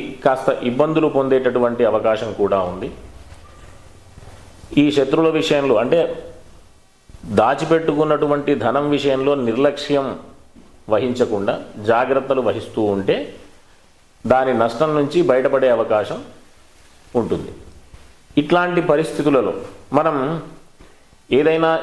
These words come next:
ఇబ్బందులు మనం గనక పడేటటువంటి పరిస్థితులు ఉన్నప్పుడు ఏం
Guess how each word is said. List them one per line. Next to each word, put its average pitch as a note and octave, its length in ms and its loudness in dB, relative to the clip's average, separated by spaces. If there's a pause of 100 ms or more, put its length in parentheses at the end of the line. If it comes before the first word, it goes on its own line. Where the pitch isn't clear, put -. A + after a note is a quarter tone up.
ఇబ్బందులు E3 760 0 (260)
మనం C3 380 2
గనక B2+ 300 2 (2750)
పడేటటువంటి D3 720 0
పరిస్థితులు C#3+ 680 0
ఉన్నప్పుడు B2+ 400 0
ఏం B2+ 200 2